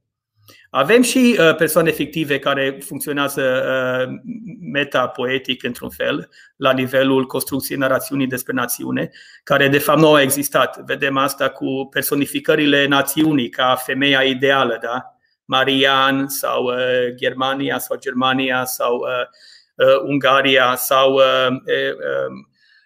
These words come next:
uh, și reprezentarea României ca o femeie revoluționară. Deci ea nu a existat propriu-zis, nu a fost un individ ca atare, dar ea este, uh, tipizată, este idealizată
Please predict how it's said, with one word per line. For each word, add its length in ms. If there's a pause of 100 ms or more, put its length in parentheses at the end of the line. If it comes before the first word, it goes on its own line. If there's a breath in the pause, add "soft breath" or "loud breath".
(100)
uh, 180
și 160
reprezentarea 580
României 480
ca 120
o 100
femeie 420
revoluționară. 840
Deci 200
ea 120
nu 120
a 60
existat 500
propriu-zis, 640
nu 100
a 60
fost 220
un 80
individ 520 (360)
ca 180
atare, 380
dar 200
ea 140
este, 480
uh, 140
tipizată, 600
este 200
idealizată 920